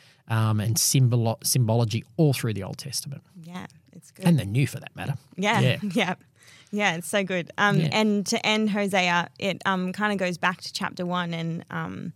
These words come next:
Speaker 2: it says,
Speaker 1: Yeah,
Speaker 2: "I
Speaker 1: so
Speaker 2: will show my love to the one I called not my loved one,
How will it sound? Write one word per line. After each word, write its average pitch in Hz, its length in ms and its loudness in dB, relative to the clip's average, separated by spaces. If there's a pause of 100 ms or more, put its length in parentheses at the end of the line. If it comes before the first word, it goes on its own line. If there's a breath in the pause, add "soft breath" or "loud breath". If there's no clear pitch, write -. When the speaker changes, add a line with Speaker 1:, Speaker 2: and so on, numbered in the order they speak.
(440 loud breath)
Speaker 2:
it 196 160 -6
says, 180 320 0
Speaker 1:
Yeah, 277 160 2
Speaker 2:
"I 190 120 2
Speaker 1:
so 185 100 -2
Speaker 2:
will 180 400 -4
show 196 540 -2
my 185 220 -2
love 175 320 -2
to 190 120 -8
the 185 100 -2
one 165 220 -4
I 165 120 -2
called 165 300 -6
not 233 220 -4
my 92 160 -6
loved - 320 -10
one, - 300 -10